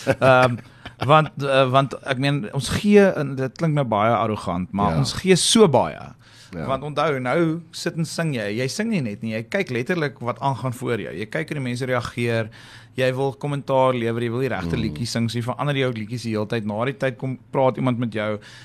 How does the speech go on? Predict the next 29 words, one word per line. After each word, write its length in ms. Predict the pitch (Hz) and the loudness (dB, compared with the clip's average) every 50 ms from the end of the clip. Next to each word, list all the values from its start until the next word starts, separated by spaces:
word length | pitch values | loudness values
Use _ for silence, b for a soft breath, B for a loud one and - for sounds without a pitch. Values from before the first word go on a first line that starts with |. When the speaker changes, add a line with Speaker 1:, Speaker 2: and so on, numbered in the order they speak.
| B B | B B
Speaker 1:
en 100 | - 123 | -6 -4
dan 320 | 123 120 120 123 120 107 117 120 | -4 -2 -2 -4 -8 -10 -12 -12
wil 80 | 120 127 | -8 -6
jy 100 | 123 127 | -6 -6
met 160 | 131 131 - | -6 -8 -10
hulle 100 | 147 135 - | -12 -12 -4
chat 220 | - 143 135 127 113 | 0 2 2 2 2
en 60 | 120 | 0
jy 60 | 120 113 | -2 0
wil 100 | 117 117 | 0 0
'n 100 | 117 123 | 0 0
opregte 360 | 117 127 107 90 - - - 117 | 0 0 -2 -2 -4 -6 -8 -8
gesprek 420 | 113 - - - 107 101 98 - | -6 -6 -4 -2 -2 -2 -2 -4
hê. 180 | - 82 80 82 | -6 -6 -6 -2
So 120 | - 120 | 0 0
dan 100 | 120 123 | 2 4
moet 60 | 135 101 95 | 4 4 4
Speaker 2:
Ja. 0 | |
Speaker 1:
jy 120 | - 170 - | 2 2 2
ingaan 460 | 185 185 185 170 - - 156 151 139 139 | 2 4 4 4 4 2 2 2 2 2
in 100 | 139 143 | 0 0
jouself 560 | 135 131 - - 147 131 123 120 117 - - - | 0 0 0 2 2 2 2 2 -2 -4 -8 -6
en 200 | 143 135 127 113 - - | -4 -4 -4 -4 -2 0
uithaal 540 | - 131 127 - 127 113 110 107 110 113 110 B B B B B B _ | 0 0 2 2 0 2 2 4 2 2 0 B B B B B B _
om 280 | - 143 139 127 123 123 - | 2 2 4 2 2 0 -2
op, 120 | 143 123 120 | -2 -2 0
want 220 | 120 120 127 131 | -2 -2 -2 -4
ek, 120 | 147 - | -2 -2
ek 240 | 139 135 131 127 - | -2 -2 -2 -2 -6